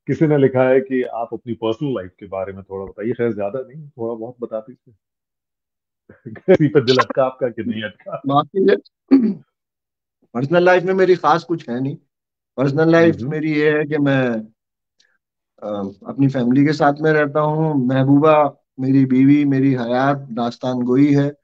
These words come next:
Speaker 2: उसके अलावा
Speaker 1: हम्म।
Speaker 2: जिंदगी में कभी किसी के आने की जगह यूं नहीं रही, क्योंकि हमने इसको इतनी शिद्दत से चाहा है कि बाकी <laughs> सारी जगह औरों के लिए खत्म हो गई। तो personal life यहाँ से शुरू होती है, यहाँ खत्म हो जाती है। शौक
Speaker 1: हाँ।
Speaker 2: हमारे दास्तान गोई है, दास्तानें सुनाना है, लोगों को किस्से सुनाना है।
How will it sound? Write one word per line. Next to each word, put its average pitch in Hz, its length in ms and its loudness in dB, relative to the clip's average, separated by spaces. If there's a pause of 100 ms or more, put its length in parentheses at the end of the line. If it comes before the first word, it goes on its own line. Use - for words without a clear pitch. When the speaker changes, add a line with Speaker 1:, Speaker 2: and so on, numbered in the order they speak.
(340)
Speaker 2:
उसके 135 240 -4
अलावा 139 340 4
Speaker 1:
हम्म। 143 100 2
Speaker 2:
जिंदगी 135 420 2
में 143 180 -2
कभी 139 240 2
किसी 139 260 0
के 143 60 -2
आने 135 260 0
की 139 120 0
जगह 135 260 2
यूं 165 180 2
नहीं 160 140 -2
रही, 160 140 0
क्योंकि 170 220 -4
हमने 165 260 -2
इसको 165 180 -6
इतनी 170 180 -4
शिद्दत 170 420 -2
से 185 180 0
चाहा 147 380 0
है 139 140 0 (480)
कि 147 60 -6
बाकी 170 340 0
<laughs> - 0 -
सारी 196 360 -6
जगह 170 360 0 (280)
औरों 170 280 4
के 165 100 0
लिए 165 200 4
खत्म 170 340 -4
हो 175 140 0
गई। 190 220 -2 (760)
तो 131 320 0
personal 143 400 -2
life 151 180 0
यहाँ 143 200 0
से 139 140 -4
शुरू 139 180 0
होती 151 200 -6
है, 147 80 -2
यहाँ 120 200 -2
खत्म 120 240 -6
हो 156 180 -2
जाती 135 420 -4
है। - 60 -14 (1300)
शौक 120 300 -2
Speaker 1:
हाँ। 123 80 -4
Speaker 2:
हमारे 110 220 -2
दास्तान 110 500 -6
गोई 131 220 0
है, 120 100 -2
दास्तानें 110 440 -6
सुनाना 127 400 -6
है, 123 80 -4
लोगों 107 240 -8
को 107 80 -14
किस्से 113 320 -12
सुनाना 135 380 -6
है। 123 80 -8